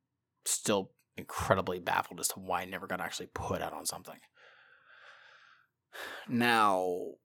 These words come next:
we get For the Fam Volume three. No info about it. Nothing.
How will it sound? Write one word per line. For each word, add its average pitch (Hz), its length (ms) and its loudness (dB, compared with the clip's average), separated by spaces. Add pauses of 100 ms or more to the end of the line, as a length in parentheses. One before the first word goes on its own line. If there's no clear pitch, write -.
we 110 140 0
get 98 120 0
For 101 120 -2
the 82 80 -4
Fam 90 180 -2
Volume 85 240 -6
three. 127 720 2 (1600)
No 101 560 4
info 82 200 -4
about - 320 -2
it. - 120 -10 (1120)
Nothing. - 520 -10